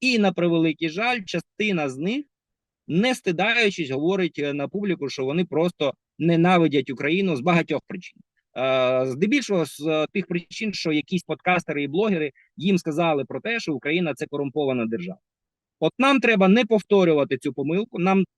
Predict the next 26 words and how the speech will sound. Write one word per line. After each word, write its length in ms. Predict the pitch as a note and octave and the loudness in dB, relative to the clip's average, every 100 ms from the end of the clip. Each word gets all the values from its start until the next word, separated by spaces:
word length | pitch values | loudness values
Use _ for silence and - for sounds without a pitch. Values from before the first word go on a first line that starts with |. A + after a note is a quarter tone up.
| _ | _
пер-, 160 | - F#3 - | -4 -2 0
треба 300 | A3 G3 F3+ | 0 0 0
перестати 580 | F#3+ F#3+ - G3+ F#3 | 0 -2 -2 -4 -2
називати 520 | D#3 D#3 D#3+ F3 E3 D3 | -4 -6 -4 -4 -4 -6
все, 220 | - F3+ | -6 -6
що 120 | E3 | -6
відбувається 600 | C#3+ D3 D#3 D#3 C#3+ C3+ | -8 -2 2 2 2 -2
в 60 | B2 | -8
Центральній 580 | C#3+ C3+ D#3 C#3+ C3+ | -8 -2 0 0 0
Європі, 480 | C3+ C3+ D#3 C#3 C#3 - _ _ | -2 0 0 0 -4 -4 _ _
російськими 720 | - F3 G3+ G3 - E3+ D#3+ - | 0 2 4 2 2 0 -2 -2
іпсо, 560 | E3+ - - C4+ C#4+ | -4 -4 -4 0 0
російським 540 | G3 E3 F3 E3+ E3 D#3 | 0 0 -2 -4 -6 -6
впливом 460 | - B3 B3+ G3 | -4 -4 0 0
і 40 | F#3 | 0
так 160 | F3 | -2
далі. 240 | D3+ A#2+ G2 | -2 -2 -2
Це 120 | - | -6
процеси, 520 | F#3+ G3 - B3+ C#4 F3 | -4 -4 -2 -4 -2 -4
які 300 | D3+ - G#3+ | -4 -4 -4
відбуваються 640 | D#3 D#3 E3+ D#3+ C#3 D3 | -4 -2 2 2 0 -4
природньо, 640 | E3 E3 D3+ D#3+ D#3 G3+ - _ _ | -4 -2 -2 -4 -4 -8 -10 _ _
да, 320 | A2+ D3+ G3+ | -4 0 0
безпосередньо 760 | G#3+ G3 E3+ E3+ D#3 F#3 F3+ E3 | 0 -2 -4 -6 -4 -4 -4 -4
російські 400 | D3+ F#3 G3+ E3+ | -4 -6 -6 -6
спецслужби 600 | - C#3+ - G3 F#3 | -8 -8 -2 0 0